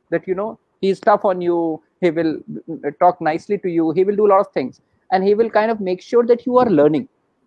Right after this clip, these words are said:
Uh, in the, the, the, the bigger challenge where, which I see is not actually on the infrastructure side on, on, on this. The bigger challenge I see is that the, the, the,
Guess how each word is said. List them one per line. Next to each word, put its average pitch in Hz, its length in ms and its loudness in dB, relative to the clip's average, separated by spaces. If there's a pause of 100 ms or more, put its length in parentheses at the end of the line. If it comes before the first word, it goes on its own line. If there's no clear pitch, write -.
(120)
Uh, 175 420 4
in 190 140 -4
the, 190 300 -2
the, 180 280 2
the, 170 240 -2 (180)
the 190 160 0
bigger 190 320 0
challenge 262 640 -2
where, 196 320 0
which 175 220 -6
I 202 100 2
see 190 400 -4
is 196 160 0
not 226 220 0
actually 233 380 -6
on 180 140 0
the 190 80 0
infrastructure 175 600 -4
side 151 320 0
on, - 240 -6
on, 151 180 -2
on 151 160 -6
this. 143 240 0 (320)
The 185 80 2
bigger 220 240 2
challenge 247 300 2
I 233 100 4
see 247 280 -6
is 233 100 -6
that 240 240 2 (560)
the, 254 420 4 (300)
the, 220 480 2
the, 208 440 0